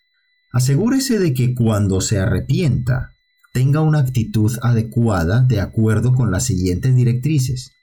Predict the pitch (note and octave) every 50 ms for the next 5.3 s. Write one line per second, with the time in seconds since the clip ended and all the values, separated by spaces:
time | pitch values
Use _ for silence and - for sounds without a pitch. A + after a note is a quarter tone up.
0 | _ _ _ _ _ - - - - A2+ A#2+ B2+ B2+ - F3 G3 A3+ A3+ - D#3+
1 | B2+ B2 A#2+ A2+ A2+ B2 B2+ - A#2+ F#2+ F#2 G#2+ C#3 C3 C3 A2+ F2+ E2 - -
2 | A2+ A#2 A#2+ A2+ A2+ C#3+ C#3+ B2+ B2 F#2+ F2+ - F#2+ - - F#2 F#2 F2+ F#2 G2
3 | G2 G#2 A2 A2 A#2 B2 - A2+ A2 G2+ F2+ E2+ E2+ E2+ D2+ B2+ - A2+ B2 B2+
4 | - _ _ _ _ _ _ _ _ _ _ _ _ _ _ _ - C#3+ D#3 D3+
5 | C3+ A#2+ B2+ B2+ - -